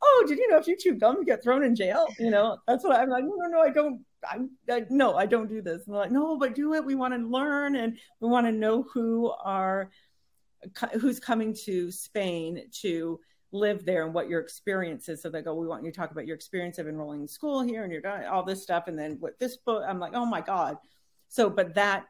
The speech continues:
turned me into a speaker, 'cause from that, I got asked to speak everywhere. And I'm like,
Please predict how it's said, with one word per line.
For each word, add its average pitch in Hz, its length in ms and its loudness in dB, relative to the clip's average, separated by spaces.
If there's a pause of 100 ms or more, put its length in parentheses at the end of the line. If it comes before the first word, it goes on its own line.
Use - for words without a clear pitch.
turned 190 200 -4
me 170 80 -6
into 165 180 -8
a 160 40 -8
speaker, 190 380 -6
'cause 180 180 -10
from 160 240 -6
that, 180 320 0
I 175 80 -2
got 170 160 -2
asked 180 200 -4
to 165 60 -16
speak - 280 -8
everywhere. 156 460 -4 (720)
And 170 300 -4
I'm 165 140 -6
like, 139 120 -8